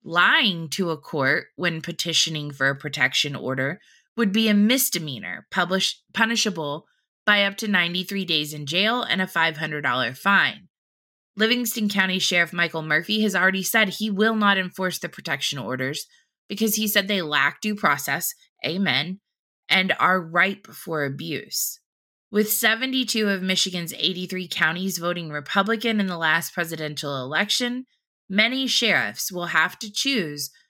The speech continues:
between following the law or appeasing constituents. I, I, I disagree.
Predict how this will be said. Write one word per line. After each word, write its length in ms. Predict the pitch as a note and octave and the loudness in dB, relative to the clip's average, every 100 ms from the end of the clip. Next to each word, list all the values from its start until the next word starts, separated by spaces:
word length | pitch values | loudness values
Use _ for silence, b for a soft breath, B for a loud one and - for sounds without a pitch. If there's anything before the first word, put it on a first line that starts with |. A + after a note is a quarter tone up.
| b _ | b _
between 360 | - F#3 D#3 C#3+ | -4 -2 -2 0
following 520 | C#3+ D3 D3 C#3+ C#3 | 2 4 2 0 -2
the 100 | C3 | -2
law 460 | C3 C3 D#3 C#4+ - _ _ _ _ | 0 2 2 0 -6 _ _ _ _
or 240 | F3 G#3+ A#3 | 2 4 6
appeasing 560 | G#3+ - B3 A#3+ A#3 | 2 0 0 0 -2
constituents. 680 | G#3 G3+ - G3+ F3 C3 G#2+ B B B - | -2 -2 -2 -4 -4 -6 -10 B B B -4
I, 100 | - _ _ | -4 _ _
I, 340 | G3+ G#3+ F#3+ D3 _ | 2 2 0 -8 _
I 80 | F#3 | -6
disagree. 880 | F#3 A#3+ A#3 G#3 D#3+ F3 G#3+ C3 - | -4 -4 -2 -2 -4 -4 -2 -4 -8